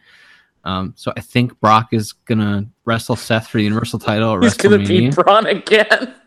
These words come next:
Speaker 1: I think so. <laughs> I really think so. Do you see Strowman going into a WrestleMania as champ?
Speaker 2: No, I don't. I just hadn't considered the fact that that means that Braun's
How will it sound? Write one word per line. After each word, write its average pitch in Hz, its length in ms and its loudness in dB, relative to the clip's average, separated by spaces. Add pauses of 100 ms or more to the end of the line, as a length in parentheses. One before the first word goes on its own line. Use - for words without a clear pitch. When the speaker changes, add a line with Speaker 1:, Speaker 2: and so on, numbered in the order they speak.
(480)
Speaker 1:
I - 60 0
think 381 260 0
so. 403 460 2
<laughs> - 1500 -2
I - 100 4
really 226 260 8
think 262 220 -2
so. 277 180 0 (320)
Do 170 80 0
you 208 60 2
see - 160 -4
Strowman 302 420 0
going 294 220 2
into 311 200 -2
a 302 100 4
WrestleMania 262 640 2
as 294 120 -2
champ? 220 320 0
Speaker 2:
No, 214 300 4
I 175 140 0
don't. 160 400 -2
I 143 100 -2
just 175 220 2
hadn't 143 280 -6
considered 135 460 -6
the 123 80 -14
fact 120 320 -6
that 113 100 -20
that 120 220 -6
means 120 300 -16
that 139 140 -16
Braun's 120 440 -6